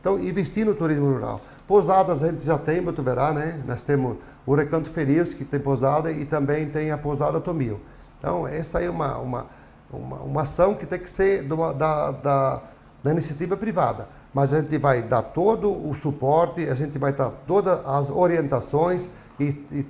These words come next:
trabalhando junto para que a gente possa, a gente possa sempre melhorar essa questão das pousadas, né? Até, inclusive, um projeto grande que tinha sobre o hotel, ali, ali na, na, perto das grutas,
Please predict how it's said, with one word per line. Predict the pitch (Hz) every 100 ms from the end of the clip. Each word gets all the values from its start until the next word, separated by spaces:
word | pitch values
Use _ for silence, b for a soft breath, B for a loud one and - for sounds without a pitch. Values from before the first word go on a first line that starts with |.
| -
trabalhando | 175 151 151 185 175
junto | 123 156 202 139
para | 139 147 143
que | 156 147
a | 135
gente | 151 -
possa, | 131 151 180 - 131 110 B B
a | -
gente | 131 160 156
possa | 147 160 143
sempre | 135 196 208
melhorar | 196 175 147 139 151 160
essa | 156 143 160
questão | 170 160 - 151 165 160 B B -
das | 131
pousadas, | 143 143 107 123 151 131 113 113
né? | 131 143 139 B B B
Até, | 113 165 170 151 143
inclusive, | 139 139 107 160 143 131 135
um | 143
projeto | 147 120 143 156 147 120 120
grande | 123 151 160 135
que | 117
tinha | - 156 147
sobre | 143 143 139 - B B 135
o |
hotel, | 143 143 139 156 135 110 110
ali, | 113 123
ali | 117 120 127 139
na, | 131 120
na, | 120 117 113 117 - b b b -
perto | 139 143 139
das | 135 110
grutas, | 120 160 180 135 107